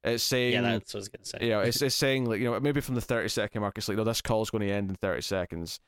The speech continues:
Speaker 1: Uh, in fact,
Speaker 2: And
Speaker 1: there's a message about ten minutes before the end, actually, that says that you only have ten
Speaker 2: Mm-hmm.
Speaker 1: minutes left on this call. Uh, so that
Speaker 2: Mm-hmm.
Speaker 1: kinda sets you up for, "Oh, it's gonna have a sudden ending in ten minutes. There's gonna be, like, a, a thing," you know?
Speaker 2: Yeah. Uh, yeah, like, like you said, a, a countdown, which is,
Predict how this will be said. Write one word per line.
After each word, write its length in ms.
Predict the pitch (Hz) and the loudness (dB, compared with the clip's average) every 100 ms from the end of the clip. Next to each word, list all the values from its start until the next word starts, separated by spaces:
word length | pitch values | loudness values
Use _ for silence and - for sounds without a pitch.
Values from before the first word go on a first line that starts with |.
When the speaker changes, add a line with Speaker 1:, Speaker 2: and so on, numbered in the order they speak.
| _ | _
Speaker 1:
Uh, 80 | 117 | -2
in 60 | 120 | -2
fact, 280 | 135 151 156 | -2 0 0
Speaker 2:
And 120 | 120 _ - | -2 _ -2
Speaker 1:
there's 140 | 147 | 2
a 40 | 165 | 4
message 380 | 175 220 247 185 | 4 2 2 0
about 180 | 147 | 0
ten 180 | - 143 | 2 2
minutes 200 | 120 117 | 2 -2
before 260 | - - 113 | -4 -2 2
the 80 | 101 | 2
end, 160 | 117 104 | 2 0
actually, 320 | 95 113 101 | 0 -2 -2
that 40 | |
says 280 | - 107 104 | 0 0 0
that 200 | 113 113 | -2 0
you 80 | 120 | 2
only 120 | 127 | 2
have 160 | 120 113 | 2 0
ten 180 | 127 113 | 2 2
Speaker 2:
Mm-hmm. 80 | |
Speaker 1:
minutes 240 | 107 104 - | 2 0 0
left 220 | 107 - | -2 0
on 140 | 101 | 0
this 140 | 98 - | -2 -2
call. 440 | - 117 104 95 _ _ _ _ - | 0 2 2 0 _ _ _ _ -4
Uh, 280 | 101 98 98 | 0 2 0
so 180 | 120 117 | 0 0
that 80 | |
Speaker 2:
Mm-hmm. 60 | 123 | 2
Speaker 1:
kinda 140 | 123 113 | 0 0
sets 320 | 127 113 - | 2 2 2
you 120 | 107 | 0
up 100 | 104 | 0
for, 200 | - 104 | 0 2
"Oh, 160 | 127 123 | 2 2
it's 80 | - | 0
gonna 180 | 131 | 0
have 160 | 120 107 | 2 0
a 60 | 104 | 0
sudden 320 | 113 98 95 | 0 0 0
ending 260 | 98 92 | 0 -2
in 100 | 87 | -4
ten 220 | 85 90 87 | -2 -2 -2
minutes. 340 | 82 - - | -4 -4 -4
There's 140 | 101 | -4
gonna 220 | 107 110 104 | -2 -2 0
be, 100 | 98 | 0
like, 240 | 95 - | -2 -2
a, 300 | 92 87 92 _ _ _ _ _ _ _ | 0 0 -4 _ _ _ _ _ _ _
a 80 | - | -8
thing," 400 | - 98 76 80 - | -4 -2 -2 -6 -10
you 60 | 113 | -6
know? 240 | 104 110 - - | -4 -4 -8 -6
Speaker 2:
Yeah. 220 | 107 90 - _ _ | -4 -6 -10 _ _
Uh, 140 | 127 135 117 | -4 -2 -2
yeah, 160 | 151 117 | -2 0
like, 180 | 104 - | 0 -2
like 160 | 110 107 | -2 -2
you 60 | 92 | -4
said, 140 | 95 | -2
a, 180 | 95 95 | -2 -2
a 80 | 104 | -4
countdown, 540 | - 101 95 90 90 | -4 -6 -4 -4 -4
which 160 | 92 95 | -6 -8
is, 180 | 95 | -8